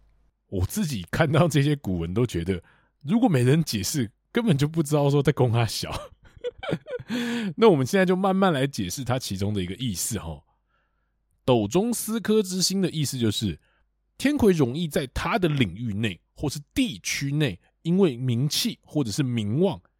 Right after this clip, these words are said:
容易有一个一官半职。配合他的结论叫做科甲，也容易因为考试的考取而有名气。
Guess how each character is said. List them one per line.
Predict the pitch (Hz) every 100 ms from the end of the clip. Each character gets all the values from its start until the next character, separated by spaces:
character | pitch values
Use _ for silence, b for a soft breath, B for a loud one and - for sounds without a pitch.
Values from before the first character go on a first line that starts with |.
| -
容 | 113 147
易 | 185
有 | 95
一 | 92
个 | 127 -
一 | 190 113
官 | - 139 143
半 | - 98 90
职。 | - 80 73 _ _ _ _ _ _ -
配 | 285 262
合 | 170
他 | 170 196
的 | 147
结 | - 117 110
论 | 160 117
叫 | 127
做 | 127 -
科 | - 196
甲， | 202 - 82 _ _ _ _
也 | 139
容 | 123 120 147
易 | 196 208 - _
因 | 170
为 | 196
考 | 151 - 92
试 | 208
的 | 139
考 | - 92 127
取 | - 104 _ _
而 | 110
有 | 143 117
名 | 82 85 104
气。 | - 180